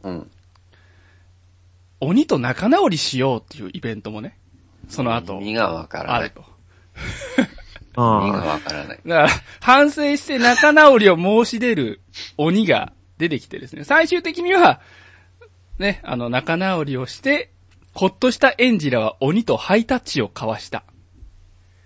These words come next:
Speaker 2: と、
Speaker 1: いやいや、
Speaker 2: ニュースに書いてある。
Speaker 1: いや、そもそもの前提としてさ、ね、
Speaker 2: はい。
Speaker 1: 勝手にこっちから鬼を異物だとしてさ、いじめてるわけじゃん。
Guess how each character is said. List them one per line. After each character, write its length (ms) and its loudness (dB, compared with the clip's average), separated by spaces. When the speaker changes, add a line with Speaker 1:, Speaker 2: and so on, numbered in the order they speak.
Speaker 2:
と、 260 -12
Speaker 1:
い 80 -18
や 180 4
い 60 2
や、 240 -2
Speaker 2:
ニ 80 -6
ュ 40 -6
ー 20 -8
ス 100 -16
に 80 -10
書 80 0
い 80 -6
て 100 -20
あ 40 -20
る。 40 -18
Speaker 1:
い 40 -14
や、 60 -12
そ 140 2
も 160 4
そ 140 2
も 160 0
の 120 -8
前 340 -2
提 240 -2
と 140 -6
し 100 -12
て 100 -6
さ、 300 -2
ね、 260 -4
Speaker 2:
は 100 -14
い。 20 -14
Speaker 1:
勝 200 -4
手 160 0
に 120 -2
こ 120 -4
っ 20 -2
ち 160 -8
か 140 4
ら 100 2
鬼 360 0
を 340 0
異 140 -4
物 300 -6
だ 160 2
と 400 -4
し 120 -14
て 140 -8
さ、 300 -6
い 120 -12
じ 120 -6
め 160 -2
て 180 -2
る 80 0
わ 120 -8
け 140 -14
じ 100 -18
ゃ 20 -20
ん。 20 -20